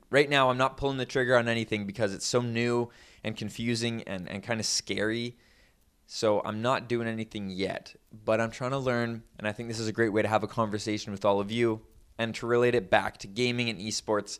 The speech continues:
And to just kind of explain how it's not that far-fetched of an idea, especially for us gamers,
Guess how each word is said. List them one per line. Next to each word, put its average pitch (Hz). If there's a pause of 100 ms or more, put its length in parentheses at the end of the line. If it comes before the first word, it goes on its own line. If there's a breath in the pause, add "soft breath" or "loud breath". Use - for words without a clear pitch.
(380 loud breath)
And 117
to 143
just 165
kind 160
of -
explain 139
how 123
it's 120
not 127
that 143
far-fetched 120
of 117
an 110
idea, 95 (240)
especially -
for 135
us 110
gamers, -